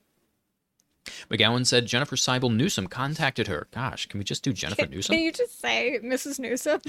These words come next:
Speaker 1: Missus Yeah. Uh, contacted her in twenty seventeen,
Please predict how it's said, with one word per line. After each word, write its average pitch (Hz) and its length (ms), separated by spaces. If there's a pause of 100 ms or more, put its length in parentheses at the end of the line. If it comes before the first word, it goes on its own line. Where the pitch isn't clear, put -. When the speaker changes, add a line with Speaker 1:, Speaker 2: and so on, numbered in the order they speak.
(200)
Speaker 1:
Missus 123 320
Yeah. 101 240 (580)
Uh, 87 140
contacted 135 600
her 110 240
in 107 140
twenty 123 320
seventeen, 117 880